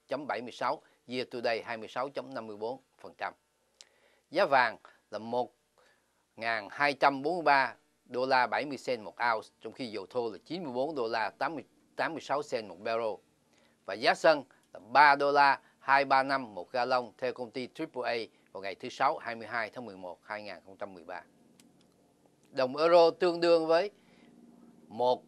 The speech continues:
đô la ba năm ba sáu của Hoa Kỳ. Lãi suất mortgage theo Freddie Mac thứ Năm, hai mươi mốt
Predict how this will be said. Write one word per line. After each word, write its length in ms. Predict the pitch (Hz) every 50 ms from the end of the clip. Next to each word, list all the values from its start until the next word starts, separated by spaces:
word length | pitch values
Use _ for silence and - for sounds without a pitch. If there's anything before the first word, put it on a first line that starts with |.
| _ _
đô 160 | - 139 147
la 320 | 151 147 147 143 139 127 -
ba 280 | 131 135 143 139 139
năm 260 | 139 147 139 139 131
ba 160 | 131 131 131 120
sáu 220 | - 143 143 165
của 140 | - - 123
Hoa 120 | 117 117
Kỳ. 240 | 107 - 113 95 82 - _ _ _ _ _ _ _ _ _ _ _ _ _ _ _ _ _
Lãi 160 | - 123 156
suất 160 | 147 - - - -
mortgage 380 | 135 117 - - 180 202 202 -
theo 140 | - 156 151
Freddie 380 | 143 - 208 214 196 175 151 147
Mac 160 | 156 185 214 - _ _ _ _ _ _ _ _ _ _ _ _ _ -
thứ 120 | - 196
Năm, 260 | 180 170 156 147 143
hai 140 | 120 139 147
mươi 140 | 147 139 139
mốt 180 | 143 156 208